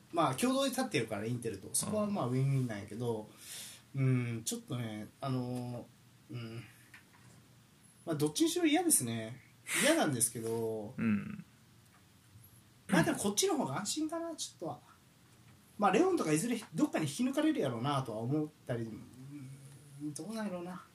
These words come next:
Speaker 2: まあ、レアルの噂出てるよね。
Speaker 1: うん、ぜ-、徹底抗戦するってマルディーニ。そう、だからね、どっちにしろ、どうなろうとマルディーニみたいなやつがいる方が嫌なんよね、なんか。
Speaker 2: まあ、そこも引き継がれる展開というか、
Speaker 1: うん。
Speaker 2: そこもいいよね、
Speaker 1: そうそう。
Speaker 2: ミラン的には。
Speaker 1: そうそうそうそうそう。
Speaker 2: うん。
Speaker 1: なんか、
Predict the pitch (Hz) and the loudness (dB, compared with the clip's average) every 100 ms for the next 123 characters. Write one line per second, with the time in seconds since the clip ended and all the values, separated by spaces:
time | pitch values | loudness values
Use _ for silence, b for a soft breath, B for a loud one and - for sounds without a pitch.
0 | - - - - 123 110 110 117 120 110 | -20 -20 -14 -4 0 0 0 2 4 4
1 | 101 101 104 104 107 104 104 135 143 139 | 2 2 2 2 2 -2 0 0 2 4
2 | 139 131 123 120 131 165 - 233 233 - | 4 4 2 2 2 2 0 -2 -2 0
3 | 254 240 202 151 139 131 131 131 139 131 | 2 4 4 2 2 0 2 2 2 -2
4 | 127 B - 156 151 143 135 131 143 202 | -4 B 2 4 4 4 4 4 4 4
5 | - 427 403 - 381 220 139 196 392 392 | 4 6 6 6 6 6 6 6 6 4
6 | 165 147 135 143 339 381 415 415 330 160 | 4 2 2 4 4 2 0 4 6 6
7 | 147 139 135 127 127 302 339 320 - 339 | 4 4 2 2 2 4 2 0 4 4
8 | 147 127 127 123 127 113 104 98 107 113 | 6 2 2 0 -2 -2 -6 -6 -6 -4
9 | 117 117 117 117 110 - - - - - | -4 -4 -4 -8 -10 -16 -20 -20 -20 -20
10 | - - 143 - 160 208 160 - 175 165 | -20 -10 -6 -2 2 4 4 4 2 6
11 | 165 165 156 151 151 147 - 220 202 180 | 6 6 4 2 4 4 8 10 10 10
12 | 160 123 123 120 175 175 185 190 120 120 | 8 8 4 4 4 2 4 4 6 6
13 | 131 123 131 117 110 110 - 175 170 156 | 4 4 2 4 4 4 2 6 8 8
14 | 160 143 151 139 139 127 123 120 190 208 | 6 6 4 2 2 0 0 0 0 0
15 | 160 - | -2 -6